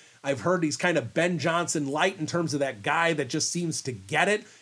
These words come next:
and has an opportunity to, to take a step forward. But again,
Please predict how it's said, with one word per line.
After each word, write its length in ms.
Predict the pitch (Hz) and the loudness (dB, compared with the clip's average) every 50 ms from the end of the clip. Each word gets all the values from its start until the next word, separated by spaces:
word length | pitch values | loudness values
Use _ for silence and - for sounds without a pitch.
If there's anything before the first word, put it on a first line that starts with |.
| - _ - | -18 _ -10
and 80 | 135 | -6
has 300 | - 165 151 160 147 - | -4 -2 -2 -2 -2 -2
an 100 | 143 131 - - | -4 -4 -4 -4
opportunity 840 | 147 160 165 160 175 170 156 - - 180 175 175 175 180 180 180 180 | -2 -2 0 0 0 -2 -2 0 0 2 2 2 2 2 0 -2 -4
to, 220 | - - 147 127 | -4 -6 -6 -6
to 180 | - - - 139 | -6 -8 -10 -10
take 260 | 123 - - 170 156 | -8 -8 -8 -6 -6
a 60 | 165 | -6
step 280 | 135 - - 151 131 117 | -4 -2 -2 -2 -2 0
forward. 360 | - 175 175 180 190 190 180 - - - - _ _ | 0 2 4 4 4 2 0 -4 -10 -20 -20 _ _
But 100 | - 147 | -2 -2
again, 480 | 156 139 123 190 180 160 131 104 92 | -2 0 2 2 2 2 0 -2 -6